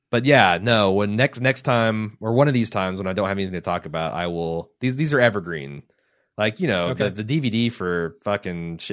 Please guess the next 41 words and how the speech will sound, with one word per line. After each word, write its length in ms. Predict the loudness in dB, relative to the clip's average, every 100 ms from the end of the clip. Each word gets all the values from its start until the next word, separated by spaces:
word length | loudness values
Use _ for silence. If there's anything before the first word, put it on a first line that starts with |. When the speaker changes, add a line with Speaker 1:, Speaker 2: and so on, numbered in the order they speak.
| -8
Speaker 1:
Fifty 220 | -8 -8
Shades 300 | -4 -4 -4
has 40 |
been 160 | -6 -4
out 220 | -4 -6
since, 160 | -10 -10
like, 120 | -8
May. 460 | -6 -4 -4 -8 -10 -12 -10
Speaker 2:
<laughs> 280 | -12 -10 -6
Speaker 1:
I 80 | -4
just 160 | -2
happened 220 | 0 -2 -2
to 40 |
get 80 | -4
a 40 | -2
wild 380 | 0 2 0
hair, 360 | -2 -4 -4 -4 -6
and, 440 | -8 -8 -10 -10
uh, 240 | -8 -8
Cecily 260 | -6 -6 -4
and 60 | -6
I 20 |
have 60 |
to 80 | -6
go 80 | -6
to 80 | -6
work 200 | -8 -8
today. 380 | -8 -6 -4 -6
So, 160 | -2
Speaker 2:
Would 140 | 0 2
you 60 |
Speaker 1:
like 60 | 0
Speaker 2:
still 200 | 0 0
podcast 480 | 0 0 0 -2 -4
from 140 | -8
your 100 | -6
castle, 440 | -4 -4 -4 -10 -14 _ _ _ _ _
from 120 | -10
your 120 | -6 -4
makeshift 420 | -6 -6 -10 -6
castle? 440 | -6 -6 -8 -16